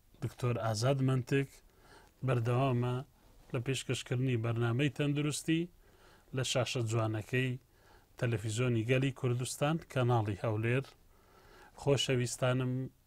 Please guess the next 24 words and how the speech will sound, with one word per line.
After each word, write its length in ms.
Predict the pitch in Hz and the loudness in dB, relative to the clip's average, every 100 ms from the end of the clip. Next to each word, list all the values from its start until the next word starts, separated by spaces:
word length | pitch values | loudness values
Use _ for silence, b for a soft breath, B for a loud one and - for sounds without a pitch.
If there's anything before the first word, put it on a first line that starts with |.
| 135 | -6
لە 80 | 117 - | -4 -2
سەرەتای 460 | 117 113 135 135 | 0 0 0 2
مانجی 460 | 127 131 127 117 117 | 2 2 0 0 0
نۆڤەمبەر، 460 | 117 117 113 123 127 117 | 0 2 2 2 2 0
واتە 240 | 110 123 | 0 -2
تشرینی 480 | 113 - 120 120 117 113 | -4 -4 0 0 0 0
دووەم، 260 | 123 123 127 - B B B B B B - 120 | 0 0 -2 -8 B B B B B B -6 -2
باسی 380 | 123 - 123 113 - | 0 0 -2 -4 -2
ئەوەم 260 | 123 123 110 | 0 0 -2
کرد 300 | - 113 113 - - | -2 0 -2 -8 -6
کە 120 | 120 117 | -2 2
مانجی 320 | 131 113 117 | 2 2 2
نۆڤەمبەر 540 | 113 107 110 113 123 - B B B B B - | 0 -2 -2 0 0 -2 B B B B B -6
چاردەی 480 | 117 113 110 127 131 117 | 0 0 2 0 2 2
یازدە 460 | 117 113 110 123 127 131 - _ - | 2 2 2 2 2 -2 -12 _ -4
ڕۆژی 340 | 131 131 110 107 104 | 2 2 2 -2 -2
جیهانی 460 | 107 107 120 120 - | -2 0 0 0 -4
سوکەریە. 520 | - 110 110 127 147 - - B B B B - | -6 -4 0 0 0 -4 -20 B B B B -2
هەر 120 | 127 123 | 0 0
لەبەر 240 | 120 127 - | 0 -2 -2
ئەوە 220 | 131 139 123 | 0 2 2
بوو 280 | 127 127 - _ _ _ _ - | 0 -2 -6 _ _ _ _ -6
نیازمانە 840 | 131 127 131 123 117 120 113 131 165 B B B B B - | 0 4 4 4 2 2 2 0 -4 B B B B B -6
تەوەرە-، 460 | 123 123 117 123 | 0 2 2 0